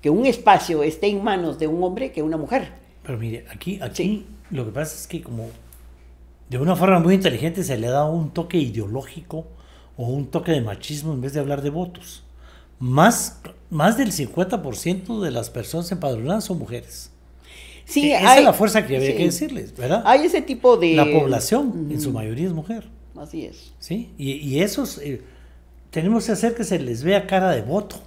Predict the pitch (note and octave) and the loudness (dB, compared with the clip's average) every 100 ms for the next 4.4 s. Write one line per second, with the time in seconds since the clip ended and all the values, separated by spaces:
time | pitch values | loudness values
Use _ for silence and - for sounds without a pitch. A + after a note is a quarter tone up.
0 | - - - - - A#2 D#3+ G#3 - - | -20 -20 -20 -20 -8 -6 -4 -6 -16 -20
1 | - - - C3+ D3+ B2+ D3+ F3 A3 G3+ | -20 -14 -8 -6 -4 0 0 2 2 2
2 | - E3+ F3+ F3 G3 E3+ D3+ D#3+ E3 - | 2 0 2 0 -2 -6 -8 -8 -10 -10
3 | - B2 D#3 - - - - - - - | -10 -10 -12 -14 -18 -20 -20 -20 -20 -20
4 | - - - D3+ | -20 -20 -16 -16